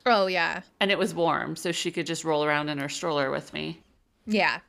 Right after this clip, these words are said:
Speaker 2: This poor little dude, it's like, well, it was negative seventeen yesterday morning.
Speaker 1: Holy cow.
Speaker 2: And whenever I checked the temperature, it was negative nine here this morning, but then I saw a report that it was actually negative eighteen this morning,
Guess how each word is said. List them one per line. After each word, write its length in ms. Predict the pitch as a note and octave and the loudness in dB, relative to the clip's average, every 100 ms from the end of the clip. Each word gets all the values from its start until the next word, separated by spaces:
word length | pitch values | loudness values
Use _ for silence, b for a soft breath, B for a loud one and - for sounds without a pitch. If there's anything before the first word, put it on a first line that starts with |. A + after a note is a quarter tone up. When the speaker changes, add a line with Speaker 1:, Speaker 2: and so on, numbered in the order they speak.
| _ | _
Speaker 2:
This 240 | F#3+ A#3 | 0 0
poor 240 | A3+ B3+ A3 | 0 -2 0
little 220 | F#3+ E3 | 2 2
dude, 460 | D#3+ E3+ D#3 D#3 - | 0 0 0 0 -2
it's 180 | F3 F3+ | -4 0
like, 320 | E3 E3 - | 0 -2 -4
well, 140 | F3+ E3+ | 0 0
it 20 | |
was 180 | E3+ F3 | 0 0
negative 320 | F3 F3 E3+ | 0 0 -2
seventeen 540 | F3 D#3 D#3+ F#3 E3 | -2 -2 -4 -6 -4
yesterday 440 | D3+ D#3 - C#3+ C#3 | -2 -4 -4 -2 0
morning. 380 | C3 C3 C3+ E3 - _ | 0 0 -2 -6 -14 _
Speaker 1:
Holy 200 | A3+ F#3+ | -4 -4
cow. 320 | - F#3+ F3 - _ - | -4 -8 -8 -14 _ -8
Speaker 2:
And 140 | E3+ | -4
whenever 300 | E3+ E3+ D#3+ | -2 0 2
I 140 | D#3 | 2
checked 240 | F3 F3+ E3 | 2 0 -2
the 60 | E3 | -4
temperature, 360 | E3 C#3+ - | -4 -6 -4
it 40 | E3 | -4
was 140 | D#3+ | 0
negative 280 | E3+ E3 D#3+ | 0 0 0
nine 260 | D#3 D#3 | 2 2
here 160 | E3 D3+ | 0 -4
this 220 | D3 D3 | -4 -6
morning, 300 | E3 D#3 C#3+ | -2 -2 -2
but 120 | D3 | -4
then 120 | C#3+ D#3 | -2 0
I 60 | |
saw 180 | D#3 D#3+ | 0 0
a 40 | C#3+ | 0
report 360 | C#3+ E3 D#3+ | -2 -2 -2
that 40 | C#3+ | 0
it 40 | |
was 80 | D3+ | 0
actually 340 | C#3+ D3 D3 | 0 -2 -6
negative 260 | C#3 C#3 C#3+ | -6 -4 0
eighteen 380 | G3 A3+ E3+ C#3+ | 0 0 -2 -4
this 180 | C#3+ - | -4 -4
morning, 340 | C#3 D3 E3 | 0 0 -2